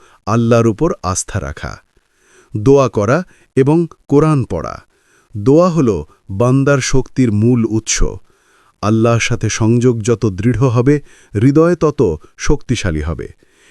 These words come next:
নিয়মিত কোরআন পড়া মনকে প্রশান্তি দেয় এবং আশা জাগায়। পজিটিভ মানুষের সাথে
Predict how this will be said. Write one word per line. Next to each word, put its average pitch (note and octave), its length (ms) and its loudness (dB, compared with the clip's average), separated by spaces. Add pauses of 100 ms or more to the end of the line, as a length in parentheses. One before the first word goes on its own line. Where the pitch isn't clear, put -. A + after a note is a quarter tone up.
(140)
নিয়মিত F#3 500 4
কোরআন C#3+ 440 2
পড়া A2 380 0 (260)
মনকে C3+ 380 2
প্রশান্তি C#3 540 0
দেয় C3+ 280 0 (280)
এবং C3+ 200 2 (120)
আশা A2 300 -2
জাগায়। D#2 440 -6 (960)
পজিটিভ D#3 440 2
মানুষের C3 500 2
সাথে A2 440 -2